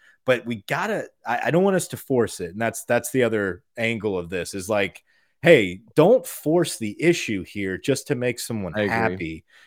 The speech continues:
Speaker 1: because Brian Thomas is a fucking dog. Like
Speaker 2: Right, and it's also, like, I feel like I can count on my hands the, the amount of times that we've had time, or Daniels would have time for Booty on, like, a long developing route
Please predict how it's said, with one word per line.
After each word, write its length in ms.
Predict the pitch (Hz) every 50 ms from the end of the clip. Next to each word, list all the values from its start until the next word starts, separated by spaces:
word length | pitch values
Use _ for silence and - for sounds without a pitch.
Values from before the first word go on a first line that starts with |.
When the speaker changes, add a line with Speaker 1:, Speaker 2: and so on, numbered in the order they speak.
| - _ _ _
Speaker 1:
because 560 | 120 117 113 - 135 127 123 120 113 107 - - _ _
Brian 340 | - 151 165 - 262 254 202
Thomas 520 | - - - 135 156 160 143 117 101 - -
is 120 | 98 90
a 60 | 87
fucking 460 | - - 139 107 - - 98 85 80
dog. 560 | 80 87 82 101 - - - - - - - - _ _ _ _ - _ _
Like 340 | 120 123 143 135 120 92 71
Speaker 2:
Right, 100 | - -
and 220 | - 110 113 113 -
it's 240 | - 127 127 - -
also, 320 | 147 151 147 - 175 165
like, 200 | 151 147 143 123
I 100 | 127 123
feel 240 | 117 - 131 120 123
like 180 | 127 131 123 -
I 120 | 120 117 110
can 160 | 120 110 98
count 340 | - - 110 110 117 117 117
on 140 | 113 107
my 160 | 104 104 104 101
hands 460 | 101 107 98 98 101 101 98 92 -
the, 340 | 98 95 92 90 87 85 82 -
the 80 | - 101
amount 300 | 98 98 98 98 98 92
of 80 | 90
times 420 | - - 95 95 98 95 95 - -
that 200 | 98 95 90 - _ _ _ _ _ _ _
we've 220 | - 107 107 98 -
had 320 | - 110 101 101 95 85
time, 400 | - 101 98 98 95 95 95 95
or 60 | 95
Daniels 520 | 92 - 95 92 92 98 98 98 92 90 -
would 100 | 98 95
have 200 | 104 98 92 -
time 380 | - - 92 90 90 92 92 90
for 140 | - 95 90
Booty 420 | 90 - 92 92 92 92 92 92
on, 180 | 87 87 87 87
like, 200 | 85 85 - 90
a 40 |
long 380 | 87 87 87 87 87 87 90 90
developing 560 | 87 87 80 87 85 85 82 - 87 80 73
route 380 | 78 80 82 80 69 - -